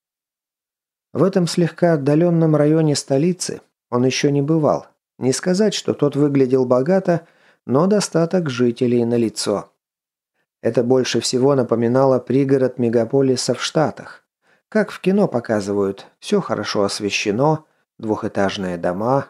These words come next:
лужайки, кованые или литые ограды, не слишком широкие улочки, почти безлюдные. На глаза ему попалась пожилая супружеская пара,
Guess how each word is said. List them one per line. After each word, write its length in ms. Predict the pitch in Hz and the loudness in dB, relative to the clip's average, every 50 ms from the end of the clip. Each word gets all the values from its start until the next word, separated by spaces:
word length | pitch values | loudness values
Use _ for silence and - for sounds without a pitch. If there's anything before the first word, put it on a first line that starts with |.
| _ - | _ -10
лужайки, 720 | 104 104 107 104 95 - 120 135 139 139 135 - 139 131 - - _ _ _ _ _ _ _ | -8 -6 -4 -4 -2 0 0 2 2 0 0 0 -2 -2 -2 -6 _ _ _ _ _ _ _
кованые 560 | _ - 196 202 202 208 202 196 196 190 185 175 | _ 0 0 2 2 2 2 2 2 2 0 2
или 240 | - 151 147 143 | 0 0 2 2
литые 540 | 147 143 139 135 135 - 147 147 147 147 143 | 2 2 2 0 0 0 0 2 2 2 2
ограды, 560 | 139 123 110 123 123 120 120 113 117 113 110 - _ _ _ _ _ _ _ | 2 2 2 2 2 4 2 2 2 0 -2 -2 _ _ _ _ _ _ _
не 140 | - 107 107 | -8 -6 -6
слишком 440 | 101 - 107 107 101 - - 107 107 | -6 -4 -4 -4 -4 -4 -4 -6 -4
широкие 540 | 101 - 117 113 123 110 104 - 107 101 - | -2 -2 0 2 0 0 -2 -2 -4 -2 -2
улочки, 560 | - - 139 143 139 139 135 - - - 117 | 0 0 2 2 2 0 -2 -4 -4 -4 -4
почти 440 | - - - 123 - - - - 117 | -4 -2 -4 -4 -4 -4 -4 -2 -2
безлюдные. 720 | 117 127 120 123 123 123 123 120 110 117 117 110 110 107 _ _ _ _ _ _ _ _ _ | 0 0 0 2 2 2 2 2 0 0 -2 -2 -2 -4 _ _ _ _ _ _ _ _ _
На 140 | - 131 143 | -2 -2 0
глаза 320 | 139 160 165 175 185 202 196 | 2 2 0 2 2 2 2
ему 220 | 190 185 185 175 | 2 2 0 0
попалась 520 | - 165 156 - 165 170 165 160 156 - | -2 -4 -2 0 2 2 2 2 0 -2
пожилая 520 | - - 156 156 147 151 143 147 147 147 143 | -4 0 0 2 2 2 2 2 2 2 0
супружеская 760 | - - 139 135 143 147 139 131 139 131 - - 135 135 135 | 0 -2 -4 -2 0 -2 0 0 -2 -2 -2 -2 0 0 0
пара, 440 | 135 - 175 170 151 110 95 - | 0 0 0 0 0 0 -4 -8